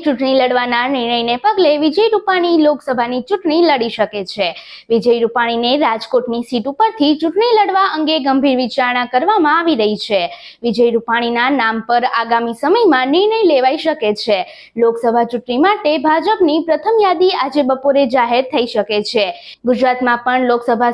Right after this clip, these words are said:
સીટના આઠ થી દસ જેટલા ઉમેદવારોની જાહેરાત થઈ શકે છે. અમિત શાહ ગાંધીનગરથી જ ચૂંટણી લડશે, તેમજ ભાજપ પ્રદેશ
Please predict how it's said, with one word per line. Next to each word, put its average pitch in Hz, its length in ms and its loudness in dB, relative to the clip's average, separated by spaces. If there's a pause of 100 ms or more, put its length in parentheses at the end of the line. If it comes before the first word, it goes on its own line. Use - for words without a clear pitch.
સીટના 240 320 -2 (100)
આઠ 226 220 -8
થી 247 180 0
દસ 392 240 0
જેટલા 381 240 2 (140)
ઉમેદવારોની 262 640 0
જાહેરાત 311 480 0
થઈ 262 240 2
શકે 214 320 0
છે. 196 180 0 (120)
અમિત 220 280 -6
શાહ 226 160 0 (120)
ગાંધીનગરથી 226 720 0
જ 302 240 -2
ચૂંટણી 349 400 2
લડશે, 233 400 0 (400)
તેમજ 226 440 -2
ભાજપ 233 440 0
પ્રદેશ 226 200 2